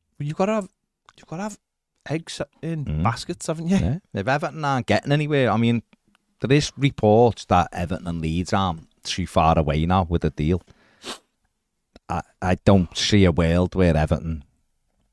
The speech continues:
Speaker 2: buy Wilfred Nonso and buy a Ki-, a Kitiki, um, unless the loan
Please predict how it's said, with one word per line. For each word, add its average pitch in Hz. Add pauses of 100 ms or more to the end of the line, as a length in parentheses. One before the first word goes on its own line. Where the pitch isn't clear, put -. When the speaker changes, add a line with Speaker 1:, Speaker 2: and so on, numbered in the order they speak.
(280)
Speaker 2:
buy 78 (560)
Wilfred 80
Nonso 73 (200)
and 76
buy 73 (960)
a -
Ki-, - (300)
a -
Kitiki, - (640)
um, 85
unless 90 (200)
the 92
loan 85